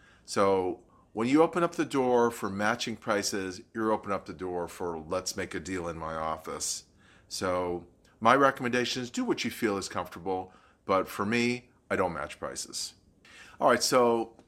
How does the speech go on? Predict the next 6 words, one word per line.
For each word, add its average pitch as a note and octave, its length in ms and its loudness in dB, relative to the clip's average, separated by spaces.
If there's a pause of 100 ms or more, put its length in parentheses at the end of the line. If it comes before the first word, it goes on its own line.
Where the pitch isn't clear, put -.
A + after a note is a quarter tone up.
(500)
let's F3+ 160 -2
talk F#3 200 6
about B2 200 6
patient A#2+ 320 0
perceptions. - 800 -4 (720)
So G#2+ 560 2